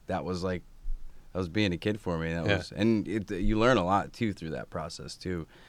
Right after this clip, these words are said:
Speaker 1: I
Speaker 2: Yeah.
Speaker 1: mean, it is a lot easier now to get everything done at home, even for bands,
Speaker 2: Mm-hmm.
Speaker 1: um, especially for dance artists like myself. But, um, yeah, you really, like, have to, like, pull s-, together resources and get crafty and figure out ways to make it happen.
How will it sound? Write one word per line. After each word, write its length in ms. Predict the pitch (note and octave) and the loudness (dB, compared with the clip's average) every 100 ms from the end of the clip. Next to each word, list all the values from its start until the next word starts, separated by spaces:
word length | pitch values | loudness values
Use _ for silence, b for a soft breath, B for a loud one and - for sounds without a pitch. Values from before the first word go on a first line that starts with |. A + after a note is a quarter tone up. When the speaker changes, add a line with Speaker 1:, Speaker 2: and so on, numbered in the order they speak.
| B - | B -4
Speaker 1:
I 40 | |
Speaker 2:
Yeah. 60 | G2 | 4
Speaker 1:
mean, 360 | G#2+ G2+ F2 - b b b b b - - - - - - - - - - - - - | 6 6 4 0 b b b b b -20 -20 -20 -20 -20 -20 -20 -20 -20 -20 -20 -20 -2
it 140 | A#2+ | 6
is 220 | A#2+ A#2+ A2 | 8 8 8
a 40 | |
lot 160 | A2+ G#2+ | 8 6
easier 400 | A2 G#2+ G#2 G2+ | 4 4 4 4
now 240 | G2+ G#2 | 4 4
to 80 | G2 | 2
get 340 | D#2+ - G#2 | -4 -4 -4
everything 360 | F2 G2 G2 F#2+ | -2 -4 -4 -4
done 240 | G2+ G2 | 0 0
at 120 | F#2 E2+ | -2 -2
home, 440 | F#2+ F#2+ G2 G2 | -2 -2 -2 -4
even 240 | - A#2 G2+ | 0 2 2
for 140 | - | -2
bands, 580 | F2 G2 G2+ G#2 G2+ - - | 0 2 2 2 -2 -8 -2
Speaker 2:
Mm-hmm. 40 | G#2+ | 2
Speaker 1:
um, 360 | A#2+ C3+ E2+ D#2 | 4 2 0 -6
especially 560 | D#2 - - F2+ F#2 F2 | -8 -6 -4 -2 -2 -4
for 500 | - F2+ F2 E2+ E2+ - | -4 -2 -2 -2 -4 -6
dance 280 | F2 F#2 | -6 -4
artists 340 | E2 E2+ E2+ - | -4 -4 -4 -4
like 180 | E2 - | -6 -4
myself. 560 | E2 - F2 E2+ - - | -6 -2 0 0 -4 -6
But, 180 | E2+ E2 | -4 -4
um, 460 | E2 D#2+ D#2+ E2+ F2 _ b b b b - - | -4 -6 -8 -10 -16 _ b b b b -20 -12
yeah, 100 | - | -6
you 160 | E2+ E2 | -4 -2
really, 300 | F2 F2+ E2+ | -2 -2 -2
like, 180 | E2 - | -4 -6
have 180 | E2+ - | -10 -8
to, 80 | E2 | -8
like, 180 | E2 | -8
pull 160 | - E2+ | -8 -6
s-, 140 | - - | -6 -8
together 320 | - F2 E2+ | -4 -2 -2
resources 680 | D#2+ F2+ - D#2+ D#2+ E2+ D#2+ | -2 -2 -2 -2 -2 -2 -4
and 100 | D#2+ | -4
get 120 | D#2+ C#2+ | -6 -2
crafty 520 | F2 E2+ - F2 D#2+ | 0 0 -2 -4 -4
and 120 | D#2+ | -4
figure 220 | F2 E2+ | -4 -2
out 140 | E2+ B1+ | -2 -2
ways 200 | E2+ - | -4 -4
to 60 | |
make 200 | F2 E2+ | -6 -6
it 80 | E2 | -6
happen. 420 | E2+ F2 E2+ E2+ | -4 -4 -4 -6